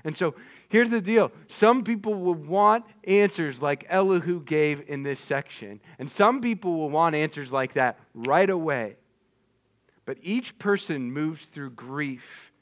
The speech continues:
very differently. And each situation,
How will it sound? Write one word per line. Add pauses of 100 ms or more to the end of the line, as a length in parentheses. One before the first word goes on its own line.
(240)
very
differently. (1700)
And
each
situation,